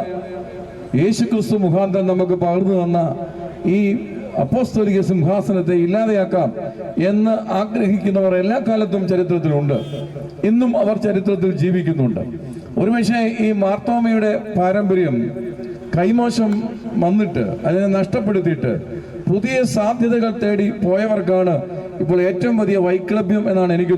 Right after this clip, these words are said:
തോന്നുന്നത്. കാരണം ഈ പാരമ്പര്യത്തിൽ നിലനിൽക്കാൻ കഴിയാതെ അധികാരത്തിൻ്റെയോ സാമ്പത്തികത്തിൻ്റെയോ മറ്റ് പ്രലോഭനങ്ങളുടെയോ അല്ലെങ്കിൽ ചിലർക്കൊക്കെ മേൽപ്പട്ടക്കാരാകാനുള്ള മോഹങ്ങളുടെ പൂർത്തീകരണത്തിനുമായി ഈ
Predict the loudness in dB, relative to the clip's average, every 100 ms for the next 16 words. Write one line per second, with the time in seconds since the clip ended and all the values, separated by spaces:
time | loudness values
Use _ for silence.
0 | 2 0 0 0 -2 -6 -10 -12 -14 -4
1 | 0 2 2 2 2 0 2 2 0 0
2 | 2 2 0 -4 -2 0 2 0 0 0
3 | 0 2 2 2 2 0 -2 -8 -10 -12
4 | -12 -6 0 2 4 2 2 0 2 4
5 | 4 2 -2 -4 -6 -4 0 2 2 2
6 | 2 2 2 0 2 4 4 0 -4 -6
7 | -4 -2 0 0 2 2 2 2 2 2
8 | 2 2 2 0 -4 -6 -6 -2 0 2
9 | 0 0 0 0 0 0 0 0 0 0
10 | -2 0 2 2 2 2 2 2 2 2
11 | 2 2 2 2 2 2 0 0 0 2
12 | 0 0 0 2 2 2 0 -6 -6 -6
13 | 0 2